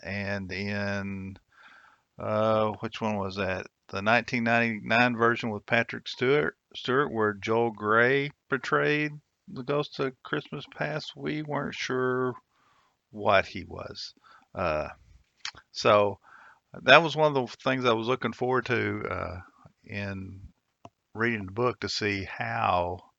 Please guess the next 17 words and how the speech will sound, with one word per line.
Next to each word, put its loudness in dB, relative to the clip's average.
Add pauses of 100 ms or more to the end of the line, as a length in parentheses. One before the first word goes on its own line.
(600)
uh, -4 (720)
the -6
Ghost 2
of -4 (140)
Christmas -4
Past -2 (220)
was -6 (420)
presented. -2
And -4
after 4
reading 4
the -2
book, 2
I 2
can -4
see 0
why, -2